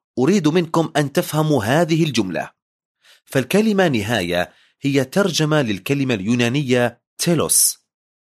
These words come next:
وهي كلمة مألوفة جدًا لأي تلميذ للكتاب المقدس. وعندما تترجم نهاية قد تنقل فكرة مغلوطة،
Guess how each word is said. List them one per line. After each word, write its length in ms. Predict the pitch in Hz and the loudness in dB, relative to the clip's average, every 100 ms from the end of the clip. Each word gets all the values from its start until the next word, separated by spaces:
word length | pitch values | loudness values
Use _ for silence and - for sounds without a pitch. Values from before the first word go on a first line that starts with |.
| _ - | _ -4
وهي 280 | 95 98 | 0 0
كلمة 440 | 87 113 113 120 131 | 0 0 2 2 0
مألوفة 520 | 85 76 113 - 87 | 0 0 0 -2 -2
جدًا 320 | 110 110 120 | -2 0 0
لأي 520 | 117 92 98 110 98 87 | 0 -2 -2 0 -2 -2
تلميذ 500 | 98 92 135 110 117 | -4 -2 0 2 0
للكتاب 680 | 104 107 - 98 104 87 | 0 -2 -2 -4 -2 -2
المقدس. 760 | 85 82 - 78 - - - - _ _ _ _ _ _ _ - | -4 -8 -6 -6 -4 -4 -4 -6 _ _ _ _ _ _ _ -4
وعندما 520 | 98 87 127 113 101 | 0 2 2 2 2
تترجم 640 | 92 98 127 120 104 98 98 | -2 -2 0 2 0 0 -2
نهاية 640 | 90 - 113 90 95 104 _ - _ 110 | -2 -2 -2 2 0 0 _ -20 _ -2
قد 400 | 107 85 90 78 | -2 0 -4 0
تنقل 480 | 131 135 135 123 110 | -2 -2 -2 0 0
فكرة 500 | - 139 131 131 127 | -2 -2 -2 0 0
مغلوطة، 680 | 110 101 101 80 78 - | 0 0 0 -2 -6 -10